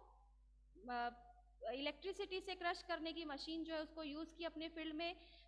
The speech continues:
Sugar cane crushing was earlier done with the help of bullock।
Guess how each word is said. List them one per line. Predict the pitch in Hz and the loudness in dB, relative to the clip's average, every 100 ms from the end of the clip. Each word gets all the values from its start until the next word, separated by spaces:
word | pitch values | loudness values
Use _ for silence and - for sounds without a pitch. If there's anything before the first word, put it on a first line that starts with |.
| - | -4
Sugar | 339 359 | 0 0
cane | 403 403 403 | 2 2 2
crushing | 392 339 339 370 359 | 2 2 2 0 4
was | 349 349 | 2 4
earlier | 277 285 311 349 339 | 2 4 4 4 4
done | 311 285 262 | 2 0 -2
with | 302 | -2
the | 294 277 | 0 2
help | 269 277 | 2 2
of | 302 285 | 0 0
bullock। | 214 208 | -6 -6